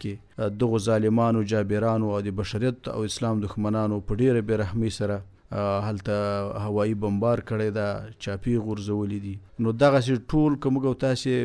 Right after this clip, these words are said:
په دې باندې بحث وکړو، آه، آه، په دا هره پیښه کې دوی لسګونو افغانانو ته مرګ ژوبله اړولې ده، آه، کورونه یې ورته ړنګ کړي دي، ماشومان یې شهیدان کړي دي، ښځې یې شهیدان کړي دي، سپین روب یې شهیدان کړي دي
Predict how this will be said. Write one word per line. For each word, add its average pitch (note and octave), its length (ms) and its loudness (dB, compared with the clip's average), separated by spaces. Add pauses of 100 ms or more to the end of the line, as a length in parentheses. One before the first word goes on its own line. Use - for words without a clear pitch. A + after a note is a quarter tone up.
(100)
په A#2+ 80 -4
دې B2 220 0
باندې A#2 360 0
بحث - 260 0
وکړو، A#2+ 320 -2 (400)
آه، G#2+ 60 -2
آه، G#2 760 -4
په G2 60 -8
دا A2 140 -2
هره B2 260 0
پیښه B2+ 440 0
کې A#2+ 120 -4 (120)
دوی A2+ 360 -2 (200)
لسګونو A2 380 -2 (100)
افغانانو A2+ 440 -2
ته G#2 140 -6
مرګ G#2 260 -4 (100)
ژوبله A#2 340 2
اړولې G#2+ 400 -2
ده، G2+ 80 -4 (260)
آه، G2+ 260 -2 (160)
کورونه A#2+ 320 2
یې B2 80 6
ورته A#2 300 0
ړنګ A2 220 0
کړي G#2+ 200 -4 (100)
دي، G#2 140 -4 (480)
ماشومان A2+ 580 2
یې A#2 160 2
شهیدان A2 360 0
کړي G#2 380 -6
دي، G#2+ 140 -4 (380)
ښځې C3 280 4
یې A#2 40 4
شهیدان A2 420 0 (100)
کړي G#2+ 200 -4 (100)
دي، G#2 160 -2
سپین G#2+ 340 -2
روب B2+ 280 4
یې A#2+ 440 2
شهیدان A2 420 0
کړي G#2+ 280 -6
دي G#2 180 -6